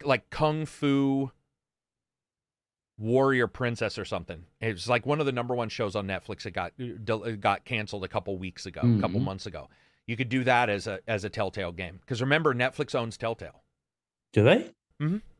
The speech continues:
Speaker 1: Yeah. Yeah, so all of the Netflix
Speaker 2: Ooh.
Speaker 1: shows, imagine being behind the scenes.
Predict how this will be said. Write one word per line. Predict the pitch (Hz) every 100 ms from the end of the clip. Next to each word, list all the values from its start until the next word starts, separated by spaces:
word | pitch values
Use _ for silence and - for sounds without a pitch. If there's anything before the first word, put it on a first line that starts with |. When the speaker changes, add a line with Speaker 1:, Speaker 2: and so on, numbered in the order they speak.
| _
Speaker 1:
Yeah. | 110 98 - _ _ _ _ _ _ _ _ _ _ 135
Yeah, | 143
so | - 147 -
all | 156 147 190
of | 190
the | 180
Netflix | 160 160 - 330 233
Speaker 2:
Ooh. |
Speaker 1:
shows, | 113 147 113
imagine | 123 123 131 165 190 170
being | 165 165
behind | 131 151 147
the | 117
scenes. | 165 196 - - -